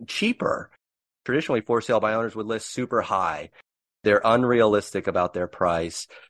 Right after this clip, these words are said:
And these wholesalers were the opposite. They were well below market value.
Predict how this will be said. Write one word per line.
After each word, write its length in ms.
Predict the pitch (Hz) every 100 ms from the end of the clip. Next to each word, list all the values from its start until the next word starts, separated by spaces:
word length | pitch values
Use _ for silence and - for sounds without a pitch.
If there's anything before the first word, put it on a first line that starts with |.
| -
And 160 | 107
these 140 | 110 107
wholesalers 600 | 131 165 131 117 110 104
were 160 | 107
the 140 | 95 95
opposite. 560 | 95 95 92 - 80
They 120 | 101 104
were 200 | 113 101
well 260 | 107 120
below 320 | 113 104 101
market 380 | 95 95 95 95
value. 720 | 87 85 85 82 82 82 80